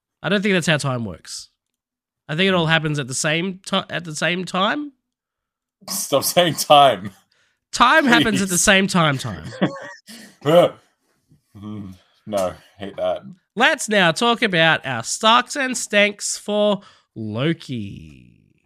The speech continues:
Speaker 2: Now, I went first last week, uh,
Speaker 1: And now
Speaker 2: and
Speaker 1: it is
Speaker 2: undercut
Speaker 1: time
Speaker 2: you,
Speaker 1: for
Speaker 2: so I guess it's
Speaker 1: me
Speaker 2: your turn.
Speaker 1: to start
Speaker 2: Your
Speaker 1: with
Speaker 2: turn to undercut me.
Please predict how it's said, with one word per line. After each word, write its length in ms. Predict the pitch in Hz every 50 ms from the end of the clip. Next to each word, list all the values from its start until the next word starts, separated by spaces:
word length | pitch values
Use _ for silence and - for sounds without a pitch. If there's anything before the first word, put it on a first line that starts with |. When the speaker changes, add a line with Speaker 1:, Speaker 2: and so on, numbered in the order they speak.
| _ _ _ _ _ _ _ _ _ _ _ _
Speaker 2:
Now, 300 | 90 92 90 92 95 92
I 100 | 98 110
went 300 | 113 110 113 107 101 - - _ _ _ _ _
first 520 | - 98 95 90 90 87 - - - -
last 400 | 95 87 87 85 85 82 - -
week, 480 | 80 73 76 73 _ _ - - _ _ _
uh, 60 | - -
Speaker 1:
And 180 | 113 123 135 147
now 260 | 185 208 220 220 226
Speaker 2:
and 60 | 233
Speaker 1:
it 60 | 220 226
is 140 | 220 190 -
Speaker 2:
undercut 100 | - - 214
Speaker 1:
time 160 | 214 220 226 226
Speaker 2:
you, 40 | 196
Speaker 1:
for 140 | - 226 226
Speaker 2:
so 40 |
I 20 | 220 214 -
guess 100 | - -
it's 540 | 160 147 139 131 123 120 120 120 101 92 92
Speaker 1:
me 60 | 104
Speaker 2:
your 0 | 147 151 147
turn. 80 | 143 143 - _ _ _ _ _ _ _ _ _ _ _ -
Speaker 1:
to 60 | 113
start 480 | - - - - 190 190 196 202 - -
Speaker 2:
Your 100 | 123 120
Speaker 1:
with 80 | 117 110
Speaker 2:
turn 160 | 104 101 98
to 100 | 104 110
undercut 360 | 117 110 110 - 127 113 -
me. 240 | 113 113 113 113 -